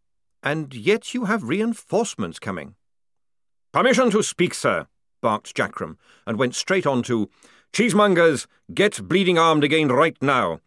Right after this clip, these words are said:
Maledict, you give Private Goom his sword back and wish him luck. Carborundum, you grab a handful of them twelve-foot pikes. The rest of—" "There is these as well, Sarge," said Maledict. "Lots of them. I got them off our friends' saddles."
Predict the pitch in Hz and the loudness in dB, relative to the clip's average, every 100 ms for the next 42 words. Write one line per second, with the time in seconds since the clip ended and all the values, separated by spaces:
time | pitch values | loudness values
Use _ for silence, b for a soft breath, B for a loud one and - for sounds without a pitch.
0 | _ _ - 135 185 180 175 - 156 165 | _ _ -2 2 2 0 -2 -2 0 0
1 | - 151 156 123 120 151 143 - - 156 | 0 0 0 0 0 0 0 -2 0 0
2 | 127 123 170 147 127 165 165 143 131 - | 2 0 0 0 0 0 0 0 0 -2
3 | - _ _ _ - 135 143 175 196 196 | -14 _ _ _ -2 2 4 2 2 2
4 | 170 b b - 120 147 143 127 143 135 | 0 b b -4 0 2 2 2 0 0
5 | 135 123 131 127 - 139 127 139 - - | 0 0 0 0 0 0 0 -4 -6 -4
6 | 120 - - - _ _ _ _ 123 185 | -4 -4 -12 -16 _ _ _ _ 0 0
7 | 208 208 165 - _ _ _ _ _ - | 2 2 2 -4 _ _ _ _ _ -4
8 | 190 226 202 135 254 135 92 139 135 170 | 0 0 -2 -2 0 0 0 -2 0 2
9 | 120 78 80 117 76 - - _ _ _ | 2 0 -2 -2 -4 -6 -16 _ _ _
10 | - 85 82 73 73 - b b - 123 | -8 -6 -8 -10 -14 -16 b b -6 -2
11 | 240 - 110 82 65 - _ _ _ 110 | -2 -2 -8 -8 -10 -14 _ _ _ -4
12 | 143 175 202 202 196 196 180 175 180 165 | 0 0 0 -2 -2 0 -2 -2 -2 -2
13 | 156 127 - - 156 98 71 - - | -4 -8 -10 -4 -4 -4 -10 -16 -20